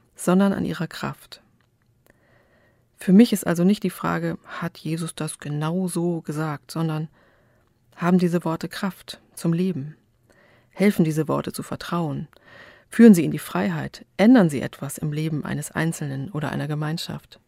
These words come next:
Und das ist schon erstaunlich für mich, mit wie viel Kraft die Jesusworte bei ihren Leserinnen und Lesern immer wieder ankommen.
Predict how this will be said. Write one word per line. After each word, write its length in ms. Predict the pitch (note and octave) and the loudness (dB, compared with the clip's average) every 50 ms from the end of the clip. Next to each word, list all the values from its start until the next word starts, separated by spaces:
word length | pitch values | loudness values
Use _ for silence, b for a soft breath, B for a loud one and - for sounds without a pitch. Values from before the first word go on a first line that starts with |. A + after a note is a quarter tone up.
| _ _ _ _ _ _ _ _ _ b b b b b b b b b b b b b b b b b b b b b b b b | _ _ _ _ _ _ _ _ _ b b b b b b b b b b b b b b b b b b b b b b b b
Und 160 | - E3+ - | -4 -2 0
das 100 | F#3+ - | 0 -2
ist 80 | - - | -2 -4
schon 140 | - - | -2 -2
erstaunlich 500 | - - - - G3+ G#3+ B3 A#3+ F3+ - | -2 -2 -2 0 2 2 4 2 2 0
für 120 | - - D#3 | -2 -4 -2
mich, 220 | D3+ D3 D3+ - | -2 -2 -4 -6
mit 120 | - D#3 D#3 | -6 -6 -4
wie 100 | F3+ F#3 | -4 -4
viel 220 | - F#3 D#3+ D3+ | -2 -2 -4 -4
Kraft 580 | - - - - E3 F#3+ - - - - - - - - | -6 -8 -6 -4 -4 -4 -4 -8 -16 -18 -18 -18 -18 -12
die 160 | - C#3+ D3 D3+ | -10 -6 -4 -2
Jesusworte 720 | E3 E3+ E3+ E3+ - - D#3 D#3 D#3+ E3 - E3+ E3 E3 | -2 -2 -2 -4 -6 -4 -4 -4 -4 -4 -4 -4 -4 -4
bei 120 | E3 - D3+ | -6 -6 -8
ihren 280 | - - D#3+ E3+ E3 | -6 -6 -4 -2 -2
Leserinnen 560 | D#3 D3+ D#3 F3 F3+ F#3 F3+ F3 F#3 F#3 F3+ E3 | -2 -2 -2 -2 0 -2 0 0 2 0 0 0
und 160 | D#3+ D#3 - | -2 -2 -2
Lesern 360 | D#3+ E3 F3+ F3+ F#3 F3+ F3 | 0 0 0 2 2 0 0
immer 180 | - F3+ F3 E3+ | 0 0 -2 0
wieder 180 | F3 F3+ - | -2 -2 -2
ankommen. 540 | - G#3+ A3 - - - C3+ C3 C3 C#3 D3 | -2 -2 -4 -4 -4 -6 -6 -6 -6 -8 -10